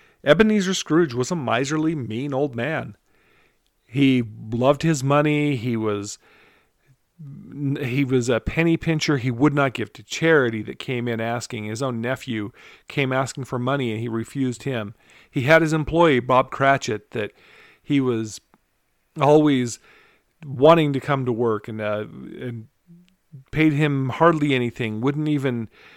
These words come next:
pay for, to warm the,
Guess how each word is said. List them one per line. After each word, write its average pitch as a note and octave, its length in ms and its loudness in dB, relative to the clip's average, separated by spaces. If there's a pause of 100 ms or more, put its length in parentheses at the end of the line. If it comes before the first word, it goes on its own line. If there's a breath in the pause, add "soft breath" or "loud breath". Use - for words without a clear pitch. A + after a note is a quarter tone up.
(1300 soft breath)
pay D3+ 280 2
for, C3 340 2
to B2+ 200 -4
warm C#3+ 420 2
the, A2+ 360 0